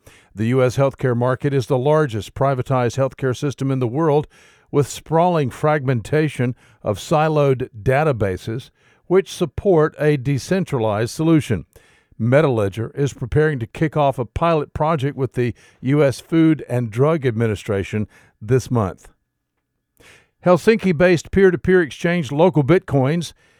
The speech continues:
has reportedly removed the option allowing users to buy or sell cryptocurrencies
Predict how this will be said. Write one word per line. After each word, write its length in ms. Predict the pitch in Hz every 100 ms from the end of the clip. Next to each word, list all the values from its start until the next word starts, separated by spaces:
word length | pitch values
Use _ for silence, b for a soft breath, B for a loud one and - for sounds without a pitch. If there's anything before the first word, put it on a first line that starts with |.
| _
has 240 | 135 143
reportedly 580 | 127 117 - 170 147 147
removed 720 | 131 135 170 190 131 98 98
the 160 | 113 120
option 540 | 110 147 - 170 170 b b b
allowing 480 | - 110 127 123 120
users 420 | 151 131 151 139
to 140 | - 113
buy 420 | 87 113 135 147
or 240 | 110 113
sell 300 | - 147 143
cryptocurrencies 920 | - 151 - 120 - 156 143 143 131